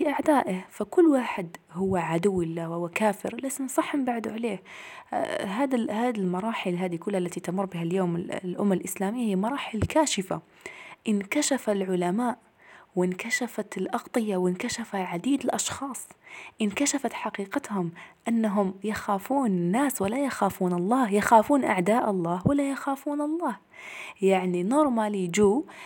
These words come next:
مع ال-، مع الباطل فقط من أجل أنه،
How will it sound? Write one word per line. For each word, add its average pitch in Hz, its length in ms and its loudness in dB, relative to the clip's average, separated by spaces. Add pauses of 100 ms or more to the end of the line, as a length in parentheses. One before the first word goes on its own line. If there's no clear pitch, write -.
(180)
مع 208 300 2
ال-، 175 160 0 (280)
مع 175 260 0
الباطل 220 540 6
فقط - 420 -4
من 247 180 -2
أجل 277 260 2
أنه، 240 420 0